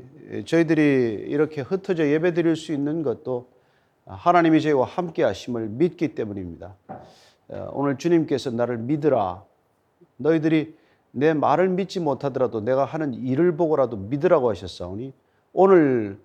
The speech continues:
우리의 믿음 없음을 도와주시고 주님을 전적으로 신뢰할 수 있는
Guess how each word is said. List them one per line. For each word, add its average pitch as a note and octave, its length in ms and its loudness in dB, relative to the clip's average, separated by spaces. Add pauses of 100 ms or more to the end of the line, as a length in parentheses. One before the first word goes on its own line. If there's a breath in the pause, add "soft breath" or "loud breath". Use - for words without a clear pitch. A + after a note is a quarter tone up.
(160)
우리의 C#3+ 320 4
믿음 E3 480 2
없음을 A#2 580 -2
도와주시고 G2+ 800 -2 (300)
주님을 F3 600 0
전적으로 D3 1040 0 (240 soft breath)
신뢰할 E3 600 2
수 - 140 -8
있는 D3 480 -4